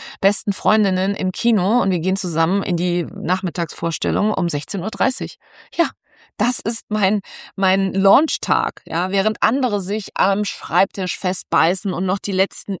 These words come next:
E-Mails schreiben. Als wir damals bei Necker Island waren, da haben wir davor auf einer Insel Zwischenstopp gemacht und gemastermindet. Und auf dieser Insel da,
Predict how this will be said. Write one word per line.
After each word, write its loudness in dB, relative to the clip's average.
E-Mails -4
schreiben. -2
Als -2
wir 4
damals 2
bei 2
Necker 0
Island -2
waren, -2
da -4
haben -4
wir -4
davor 2
auf 0
einer 0
Insel 2
Zwischenstopp -2
gemacht -2
und -6
gemastermindet. -2
Und 0
auf 0
dieser -2
Insel 0
da, 4